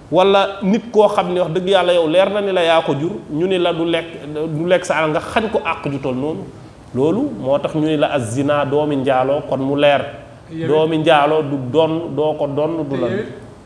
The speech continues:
Speaker 2: bu la jiitu woon doo ko doon.
Speaker 1: doo ko doon, du la doon. Moom yaayam ji nga xam ni moom kii la, moo tax moom bu ko defee loolu lu mat a bàyyi xel la, kon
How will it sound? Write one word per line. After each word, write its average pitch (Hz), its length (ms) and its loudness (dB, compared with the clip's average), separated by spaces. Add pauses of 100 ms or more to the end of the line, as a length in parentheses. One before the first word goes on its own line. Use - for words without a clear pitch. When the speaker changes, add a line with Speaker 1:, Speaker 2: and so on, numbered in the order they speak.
(600)
Speaker 2:
bu 151 80 -8
la 196 80 -2
jiitu 165 320 -6
woon 165 200 -4
doo 147 100 -4
ko 127 140 -8
doon. 107 180 -12
Speaker 1:
doo 143 160 6
ko 147 100 0
doon, 170 340 2
du 160 80 -2
la 127 120 0
doon. 98 180 -10 (680)
Moom 156 160 0
yaayam 156 460 4
ji 151 80 -4
nga 170 100 -2
xam 175 220 -4
ni 156 60 -2
moom 151 340 -2
kii 143 140 -2
la, 151 100 -2 (320)
moo 139 240 -2
tax 147 160 -2 (280)
moom 123 280 -4
bu 139 80 -8
ko 156 100 2
defee 160 260 0
loolu 151 300 0
lu 147 80 0
mat 143 200 -2
a 190 60 0
bàyyi 147 240 2
xel 131 200 -4
la, 143 160 -2
kon 147 240 -6